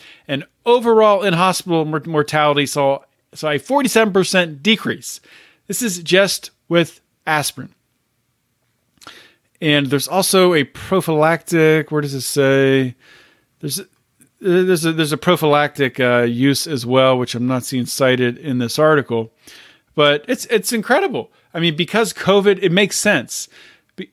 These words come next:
uh, you know, when, when covid first started, and even for, for months and e-, year,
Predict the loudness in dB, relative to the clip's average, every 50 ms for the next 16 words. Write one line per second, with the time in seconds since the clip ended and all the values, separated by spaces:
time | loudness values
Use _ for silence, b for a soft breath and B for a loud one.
0 | _ -4 -4 -2 0 0 0 0 0 -2 -4 -4 -6 -6 -8 -4 0 2 2 4
1 | 4 2 0 2 0 0 0 0 2 4 4 4 4 4 2 2 0 -4 -8 -8
2 | -6 -6 -6 -6 -8 -8 -10 -10 -12 -12 -12 -8 -6 -4 0 0 0 0 0 -2
3 | -6 -4 -2 -2 -4 -4 -6 -10 -18 _ _ -20 -20 -20 -20 -16 -12 -8 -2 0
4 | 2 2 4 2 0 -2 -4 -8